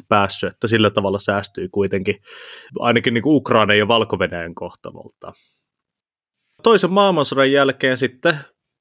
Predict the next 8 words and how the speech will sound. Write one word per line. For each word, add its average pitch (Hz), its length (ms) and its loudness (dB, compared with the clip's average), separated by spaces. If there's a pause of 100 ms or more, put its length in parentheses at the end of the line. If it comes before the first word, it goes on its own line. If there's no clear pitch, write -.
(220)
kun 139 160 0
neuvostotalous 123 1080 2 (840)
aloitti 120 560 0 (240)
nopean 123 560 2
teollistumisensa, 95 1000 -2
niin 95 220 -4 (560)
Georgia 123 500 2
myös 135 360 0